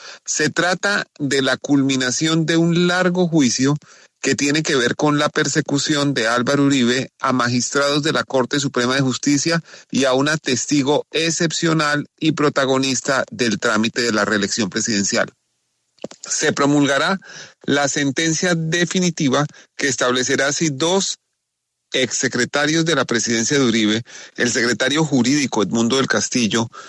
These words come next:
y el secretario de prensa César Mauricio Velázquez, son culpables del delito de concierto para delinquir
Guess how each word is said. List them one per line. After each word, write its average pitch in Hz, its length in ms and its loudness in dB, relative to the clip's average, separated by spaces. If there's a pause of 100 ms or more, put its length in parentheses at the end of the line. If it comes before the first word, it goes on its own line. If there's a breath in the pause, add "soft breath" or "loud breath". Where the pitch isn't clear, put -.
(140 loud breath)
y 110 140 -2
el 127 100 0
secretario 123 600 -2
de 139 80 0
prensa 127 520 -2 (120)
César 160 640 -2
Mauricio 127 580 0
Velázquez, 127 600 -2 (360 loud breath)
son 156 280 0
culpables 165 580 0
del 143 180 0
delito 120 460 0
de 139 100 0
concierto 143 840 -2 (100)
para 160 300 0
delinquir 156 640 0